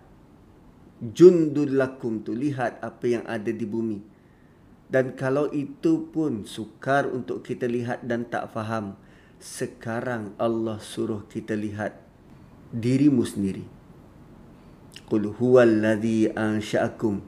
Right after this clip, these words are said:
Katakanlah, wahai Muhammad, dialah.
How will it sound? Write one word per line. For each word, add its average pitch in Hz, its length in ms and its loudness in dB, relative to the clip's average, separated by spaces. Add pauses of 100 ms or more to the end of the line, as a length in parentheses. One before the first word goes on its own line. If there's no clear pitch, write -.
(560)
Katakanlah, 135 720 2
wahai 107 400 0
Muhammad, 107 500 0 (540)
dialah. 160 1200 8